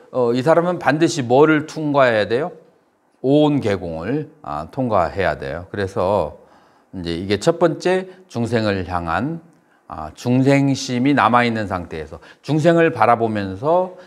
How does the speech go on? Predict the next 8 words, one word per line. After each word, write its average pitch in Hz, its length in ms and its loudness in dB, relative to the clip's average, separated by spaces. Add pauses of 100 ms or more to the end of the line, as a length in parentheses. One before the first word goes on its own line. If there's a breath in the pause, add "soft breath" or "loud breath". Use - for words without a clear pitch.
(160 loud breath)
연민심을 123 760 -2
가지고 98 340 -4
있는 87 220 -8
상태가, 85 640 -2 (260 loud breath)
아, 82 280 -10
첫 139 200 -4
번째 98 520 -2
연민심이에요. 90 960 -8